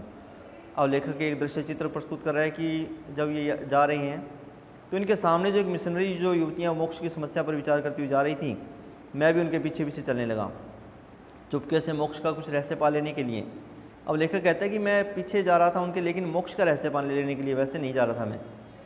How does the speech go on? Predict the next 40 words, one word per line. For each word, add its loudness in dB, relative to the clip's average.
कि -2
कोई 2
इसका 2
अन्य 0
अर्थ 4
नहीं -2
निकाले। 2
यूं 4
उनकी 0
बातों 6
से 0
कहीं 0
रहस्य 0
में 0
आकर्षक, 0
आकर्षण 2
उनके -2
युवा 2
शरीरों -2
में -2
था 0
और 0
पीली 2
रेत 2
की -2
पृष्ठभूमि -4
में -6
उनके -4
लबादों 6
के 0
हिलते 0
हुए 4
स्याह 0
सफ़ेद -4
रंग -2
बहुत -4
आकर्षक -2
लग -2
रहे -2
थे। -8